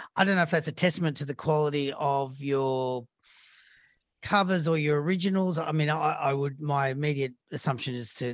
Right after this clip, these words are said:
it's because of the quality of the originals, but it, but it really does, like, there's, there's big views there, which, which I don't see in a lot of other people that kind of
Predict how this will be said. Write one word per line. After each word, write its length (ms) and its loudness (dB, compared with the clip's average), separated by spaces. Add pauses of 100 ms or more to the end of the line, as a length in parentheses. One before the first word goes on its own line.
it's 420 -10
because 300 -6
of 40 -8
the 120 -8
quality 320 -4
of 60 -10
the 120 -8
originals, 520 -6
but 140 -6
it, 140 -2
but 100 -2
it 60 -8
really 280 0
does, 340 0
like, 200 -2
there's, 300 -2
there's 180 0
big 300 -4
views 540 -4
there, 680 -8
which, 300 -2
which 120 -8
I 40 -4
don't 260 -2
see 180 -6
in 60 -2
a 80 -2
lot 140 -2
of 80 -4
other 160 0
people 300 -4
that 120 -2
kind 220 0
of 180 -4